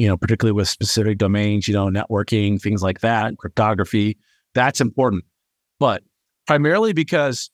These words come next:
most of your stakeholders are C E Os, C O Os, general counsel, external law firms, people that aren't from that world,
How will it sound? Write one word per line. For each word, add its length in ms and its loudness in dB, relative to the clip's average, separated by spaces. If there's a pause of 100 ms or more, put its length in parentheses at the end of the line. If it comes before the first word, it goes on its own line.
most 420 0
of 120 2
your 500 0
stakeholders 880 0
are 560 0
C 320 -2
E 60 2
Os, 680 -2
C 280 0
O 80 2
Os, 720 -2
general 280 2
counsel, 640 0
external 440 0
law 180 0
firms, 560 -2
people 240 0
that 120 2
aren't 280 0 (140)
from 140 2
that 180 -2
world, 360 -2